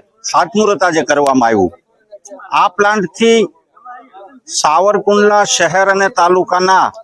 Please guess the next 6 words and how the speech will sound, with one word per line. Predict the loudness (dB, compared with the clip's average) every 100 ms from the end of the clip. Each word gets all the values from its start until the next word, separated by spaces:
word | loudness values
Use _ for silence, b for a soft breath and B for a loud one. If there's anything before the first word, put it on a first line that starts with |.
| -18 -20 _ -20 -20 -20 _ -4
અનેક | 0 0 0 -2 -4 _ -2
ગામોના | 0 2 2 2 2
અનેક | 0 0 -2 -4
ખેડૂતોને | -4 0 2 2 2 0 -2 -6 -20 -20 -6 -2
એ |
જીવામૃતનો | 0 0 2 2 2 0 0 0 0